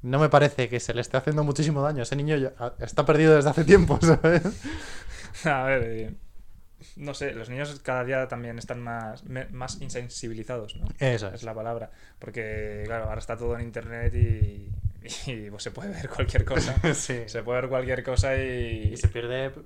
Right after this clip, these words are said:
Speaker 1: la mística y el
Speaker 2: Sí, pero bueno, eh, no sé.
Speaker 1: la sensibilidad.
Speaker 2: Los tiempos cambian, los tiempos cambian, amigo.
Speaker 1: Sí, sí,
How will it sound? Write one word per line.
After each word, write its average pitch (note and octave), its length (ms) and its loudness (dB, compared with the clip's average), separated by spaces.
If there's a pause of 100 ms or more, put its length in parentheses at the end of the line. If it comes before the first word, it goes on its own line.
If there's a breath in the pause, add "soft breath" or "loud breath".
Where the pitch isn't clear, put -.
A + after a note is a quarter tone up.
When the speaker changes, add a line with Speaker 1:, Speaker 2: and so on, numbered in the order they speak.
(140)
Speaker 1:
la C#3 120 -8
mística D3+ 640 -8
y C#3 120 -10
el A#2+ 560 0
Speaker 2:
Sí, A2+ 260 -4 (420)
pero A#2 160 -6
bueno, A#2 400 -6
eh, G#2+ 300 -12
no G#2+ 80 -16
sé. A2 100 -14
Speaker 1:
la A2 100 -10
sensibilidad. A2 600 -12 (960 loud breath)
Speaker 2:
Los G#2+ 160 -18
tiempos B2+ 260 -10
cambian, A#2 320 -10
los G2+ 100 -14
tiempos A#2+ 240 -14
cambian, A2+ 260 -14
amigo. G#2 260 -12 (680 soft breath)
Speaker 1:
Sí, - 160 -12 (320)
sí, G#2+ 60 -14